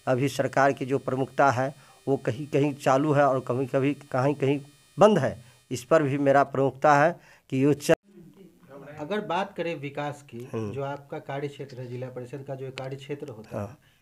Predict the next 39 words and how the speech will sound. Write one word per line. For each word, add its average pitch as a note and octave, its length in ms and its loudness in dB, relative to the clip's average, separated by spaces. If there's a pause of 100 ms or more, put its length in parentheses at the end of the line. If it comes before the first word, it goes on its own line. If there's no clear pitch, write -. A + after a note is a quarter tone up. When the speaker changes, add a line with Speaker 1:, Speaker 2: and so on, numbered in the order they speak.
(140)
Speaker 2:
बीते F3+ 300 -6
जनप्रतिनिधि F3+ 680 -10
का F3 120 -10
कार्यकाल D#3+ 580 -10
आपकी D3 260 -12
नज़रों C#3+ 340 -8
में C#3+ 120 -10
कैसा B2+ 300 -12
है? G2 140 -16 (420)
Speaker 1:
बीते C#3+ 280 -2
Speaker 2:
कितना E3+ 200 -2
संतुष्ट F3+ 320 -10
हैं D3 80 -10
आप B2 160 -14
उनके A#2+ 180 -12
कार्य A2 200 -12
से? G#2+ 60 -8
Speaker 1:
देखिए, C3+ 340 0
बीते C3 420 2
हुए D#3 260 4
जितने C#3 580 0
का-, B2 440 2
कार्यकाल C#3 520 6
में C3+ 140 4
जो A#2+ 120 -2
हमारे C3 320 4
जिला B2 240 4
परिषद A#2+ 340 -4
जीते A2 300 -4
हुए B2+ 220 2
थे, A2+ 200 -8
इससे A#2 220 -6
पूर्व D#3 300 2
में A#2+ 220 2 (600)
उनसे C3 260 0
अस-, C3+ 400 0 (100)
असंतुष्ट C3+ 640 -2
हैं B2+ 140 4
हम। B2+ 220 -2